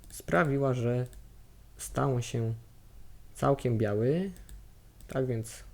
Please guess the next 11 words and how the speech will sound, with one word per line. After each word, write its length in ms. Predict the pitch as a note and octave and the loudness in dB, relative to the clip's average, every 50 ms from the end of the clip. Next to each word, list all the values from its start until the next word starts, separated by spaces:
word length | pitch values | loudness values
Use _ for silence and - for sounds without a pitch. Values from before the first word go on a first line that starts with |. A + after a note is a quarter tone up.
| - - - | -14 -10 -6
zostawimy 600 | B2+ B2+ - - B2+ A2+ A#2+ A#2+ A#2+ A#2 A2+ G#2+ | -6 -6 -2 -2 0 0 2 0 0 0 0 0
go 180 | G#2 G#2 G2+ - - - - - - - - - - - - - | 0 -2 -2 -4 -10 -16 -20 -20 -20 -20 -20 -20 -20 -12 -4 0
w 40 | |
niezmienionej 680 | A#2+ A#2+ B2+ B2 B2+ A#2 A2+ A#2 A#2 A#2 A2 G2+ G2 - | 2 2 2 2 2 2 2 2 2 2 2 0 -2 -4
formie. 580 | - - - G2+ G2 A2 B2 C#3+ E3+ G3 G#3 - - - - - - - - - - - - - | -4 -4 -4 -2 0 0 2 2 2 0 -2 -6 -10 -14 -14 -14 -14 -14 -16 -16 -18 -18 -6 0
Jak 180 | - F#3+ F#3 E3+ | 4 4 6 6
widzimy, 320 | D#3+ D#3 D#3 D#3 D3+ C#3+ | 4 2 2 2 2 4
lekko 340 | C#3 C#3+ C#3+ C#3+ - - C3 | 4 4 2 0 0 0 0
stonowaliśmy 800 | B2 - - C3 B2+ B2+ B2 C3 C3 C3 B2+ A#2+ - - A2+ A2 | 0 2 2 2 4 4 4 4 4 4 4 2 0 0 0 0
tło 340 | A2+ - - C#3 C#3+ D3 C3+ | -2 0 2 4 4 4 2
poprzez 580 | - - B2+ A#2+ - - A#2 A2 A2 - - | 2 0 0 0 0 0 0 0 0 -2 -8